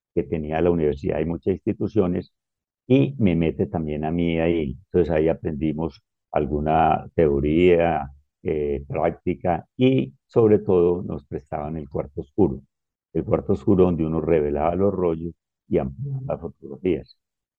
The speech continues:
Al mismo tiempo, Ligia era amiga de la gente del Teatro Libre. El Teatro Libre fue el primer grupo independiente que tuvo sala en Medellín.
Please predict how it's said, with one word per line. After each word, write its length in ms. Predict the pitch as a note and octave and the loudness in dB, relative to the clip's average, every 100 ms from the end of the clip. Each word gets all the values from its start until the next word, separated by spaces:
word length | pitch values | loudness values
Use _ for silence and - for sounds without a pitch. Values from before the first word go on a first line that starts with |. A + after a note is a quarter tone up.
| _ | _
Al 180 | E2 | -4
mismo 300 | F2+ A2 C3 | 0 0 0
tiempo, 420 | C3 A2 G#2 A2+ G#2 | 2 2 2 2 4
Ligia 560 | F#2+ F2 G2+ G2+ G2+ _ _ _ _ | 4 0 -2 -2 -4 _ _ _ _
era 340 | F2+ E2+ D#2+ | -2 0 0
amiga 560 | F2+ F#2 F2 F2 F2+ F#2 _ _ | -2 -2 -2 -2 -4 -6 _ _
de 400 | D#2+ D#2+ D2+ D2 | -6 -2 -2 -2
la 160 | D2 | -6
gente 380 | C#2+ D#2 C#2+ - | -6 -8 -8 -2
del 160 | F#2 D#2 | -2 -2
Teatro 360 | - D2+ - F2+ | -6 -8 -2 2
Libre. 400 | F2 D#2+ E2+ E2+ _ _ _ _ _ | 2 2 -2 -6 _ _ _ _ _
El 200 | - C#2 | -2 2
Teatro 300 | F2 D2 F#2+ | 0 2 2
Libre 300 | F#2 F2+ F2+ | 2 2 0
fue 160 | F2+ E2+ | 2 0
el 60 | |
primer 460 | - F#2+ F2 F#2 F2+ | 0 -4 0 2 2
grupo 400 | G2+ G2+ F#2+ G2+ | 2 2 0 -2
independiente 800 | F#2 E2 E2+ D#2 D2 D2+ D2 E2+ | -2 -2 -6 -8 -6 -6 -6 -6
que 140 | - | -8
tuvo 360 | C#2 E2 E2 E2+ | -4 0 0 0
sala 340 | F2+ E2 D#2+ | 0 2 2
en 120 | D#2+ | 0
Medellín. 500 | D2 C#2+ C2 E2+ D2 | -4 -4 -2 -2 -2